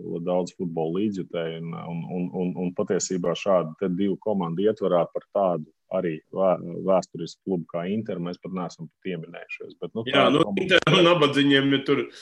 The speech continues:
Speaker 2: būs jācīnās briesmīgi.
Speaker 1: Nu, jā, šobrīd komanda ir vairāk savākusi spēlētājs, kas tā varētu noraksturot, nevienam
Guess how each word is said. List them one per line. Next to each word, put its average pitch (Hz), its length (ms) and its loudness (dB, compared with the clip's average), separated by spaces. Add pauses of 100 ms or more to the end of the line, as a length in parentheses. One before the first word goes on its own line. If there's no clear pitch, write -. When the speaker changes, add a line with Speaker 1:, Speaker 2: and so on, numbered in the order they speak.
(160)
Speaker 2:
būs 147 320 2
jācīnās 123 580 6
briesmīgi. 107 680 0 (300)
Speaker 1:
Nu, 127 360 4
jā, 107 240 10 (140)
šobrīd 107 500 6
komanda 101 400 4
ir 92 80 2
vairāk 104 320 6
savākusi 92 640 0
spēlētājs, 90 640 4
kas - 160 -8
tā 90 160 4
varētu 85 320 2
noraksturot, 90 560 -2
nevienam 90 340 -2